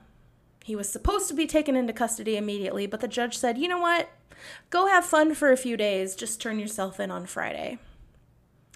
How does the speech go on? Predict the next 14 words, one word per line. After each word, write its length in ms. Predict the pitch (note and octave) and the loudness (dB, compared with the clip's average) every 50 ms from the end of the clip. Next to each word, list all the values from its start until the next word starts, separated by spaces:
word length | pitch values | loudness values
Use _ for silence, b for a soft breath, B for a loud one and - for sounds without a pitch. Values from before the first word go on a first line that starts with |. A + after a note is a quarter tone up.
| - _ | -8 _
That's 300 | - D#4 F4 E4+ - - | 6 6 8 6 2 -4
delightful. 720 | - G#3+ G3 G3 F#3 F#3 - - - - - - - B3+ - _ _ _ _ B B B B B B B B B B B B B B B B B _ _ _ _ - | -2 -2 0 0 0 -2 -4 -8 -10 -10 -10 -10 -12 -16 -20 _ _ _ _ B B B B B B B B B B B B B B B B B _ _ _ _ 6
I 160 | C4+ D#4 E4 | 8 8 8
think 480 | E4 - - E4+ E4+ F4 E4+ E4+ C4+ A3 | 6 2 -2 -2 -2 -2 -4 -8 -4 -2
that 400 | B3 A#3+ A#3+ B3 A#3+ - - - - - | 0 2 2 2 0 -2 -6 -12 -10 -4
right 300 | A#3+ G#3+ G#3+ A3 A3 - | -2 0 0 0 -2 -2
there 400 | G#3+ G3+ G3+ G#3 A3+ B3+ C#4+ C#4 | 0 2 4 4 4 4 2 0
sums 460 | - - - - A3+ A3 A3+ A3 G#3+ A3 | -4 -4 0 2 4 4 4 2 2 2
up 240 | G#3 G#3 G#3 - | 0 0 0 -2
just 280 | G3+ - G#3 A3 A3 - | -4 -2 -2 -2 -2 -2
how 200 | - B3+ A#3+ A3+ | 0 0 0 0
little 560 | G#3+ F#3+ F#3 F#3 G3 G3 G3+ G#3+ A#3 A#3+ B3+ - - _ _ _ _ _ _ _ | -2 -4 -6 -4 -2 -2 -2 -2 -4 -6 -10 -16 -20 _ _ _ _ _ _ _
this 300 | G#3+ F#3+ A3 G#3 G#3 - | -10 -6 -6 -4 -4 -6
judge 480 | - G3 A3 G3+ F#3 F#3 F#3 - - | -6 -4 -4 -4 -4 -4 -6 -10 -12